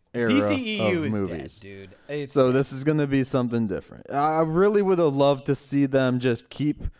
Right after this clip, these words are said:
Speaker 1: Affleck in there and do, like, a Batman Beyond fucking thing,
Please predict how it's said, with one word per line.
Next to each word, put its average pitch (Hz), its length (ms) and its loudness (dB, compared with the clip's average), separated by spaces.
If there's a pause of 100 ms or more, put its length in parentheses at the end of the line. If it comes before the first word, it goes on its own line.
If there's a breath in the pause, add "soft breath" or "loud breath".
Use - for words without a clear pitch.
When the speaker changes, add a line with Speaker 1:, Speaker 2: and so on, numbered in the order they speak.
(500 soft breath)
Speaker 1:
Affleck 131 480 0
in 131 140 0
there 135 420 2
and 120 200 2
do, 123 100 4
like, 117 160 2
a 107 80 0
Batman 107 460 -2
Beyond 101 420 0
fucking 160 380 -4
thing, 226 320 -4